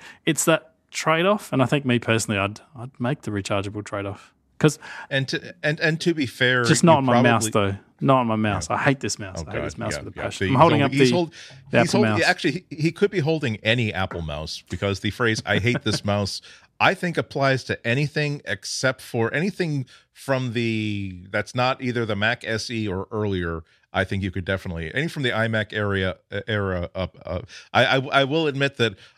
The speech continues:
Speaker 2: I am probably more likely to be able to find a lightning cable <laughs> and a U S B charger somewhere in my house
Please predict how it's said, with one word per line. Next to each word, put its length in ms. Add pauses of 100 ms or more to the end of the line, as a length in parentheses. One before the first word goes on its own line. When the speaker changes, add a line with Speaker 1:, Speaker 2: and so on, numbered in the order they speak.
Speaker 2:
I 100
am 140
probably 440
more 200
likely 380
to 140
be 200
able 140
to 80
find 340
a 60
lightning 420
cable 520 (280)
<laughs> 260
and 140
a 20
U 140
S 100
B 160
charger 480
somewhere 320
in 80
my 140
house 380